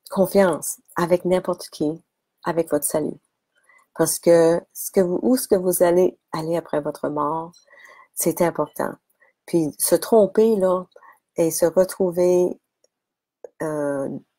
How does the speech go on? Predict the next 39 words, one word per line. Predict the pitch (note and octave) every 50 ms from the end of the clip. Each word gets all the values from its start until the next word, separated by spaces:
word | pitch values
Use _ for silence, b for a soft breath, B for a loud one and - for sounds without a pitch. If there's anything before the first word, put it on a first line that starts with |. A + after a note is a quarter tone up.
| _ _ -
en | D#3+ E3
enfer | E3 D3 C#3+ - - F3 F#3 F3+ E3+
pour | - D#3
l'éternité, | D3+ D3+ D3 - - E3 D3+ C#3+ C#3 - - D#3 D3 D3 D3 D3
c'est | - - C#3+ C#3 -
un | C#3+ C3+
long | C3+ D3+ C#3+ C3 - - -
temps. | - - - - _ _ _ b b b b b b _ -
Hein, | - D#3 D3+
l'éter-, | D#3 D#3+ D#3 - F#3 F3+ - -
l'éternité, | F#3 G3+ G3 - G3 F#3 F#3 F3+ - G3+ G3
c'est | - -
un | D#3+ D3+
long | D#3 E3 F3 E3+ D#3+ D#3
temps | D#3 - F3 D#3+ D#3+ D#3+
pour | - - -
se | - - -
tromper. | - - - C#3+ D3 C#3+ - - - - - b b b b b _ -
Donc | D3 D3
moi, | D#3+ F3+ G#3 G#3
je | F#3+ - D#3
vous | D3+ - -
encourage | F#3+ F#3 F3+ - - F3+ E3+ E3+ D#3+ D#3 D#3 -
fortement | - - G3 F#3+ - - D3+ C#3 C#3+ C#3+ C#3 D3+ D3+ _ _ -
de | D#3 D3+ D3 C#3+ - - _ _ _
chercher | - - - G3 F#3+ - G3+
la | F#3+ F3 D#3
vérité | D#3 D#3+ D3+ D3 - E3+ D#3+
pour | - D3+ D3
vous-même. | - E3 D3 D3 E3 F3+ F#3 F#3+ G3 G3 B B B B B B B _ -
Lisez | D#3+ D#3+ D#3 D#3 - - E3+ E3+ E3+ E3
la | E3 D#3 D3
Bible, | D3 - D#3+ D#3+ E3+ E3+
les | D#3 - - D#3
amis. | C#3+ C#3+ C#3+ D3+ D3+ _ _ _ _ _
Lisez | - D#3+ D#3 D3+ - - E3
la | D#3+ D3+
Bible. | D3 - D3+ D3+ D3 C#3+ C#3+ - B B B B B B B _
Puis | - E3 D3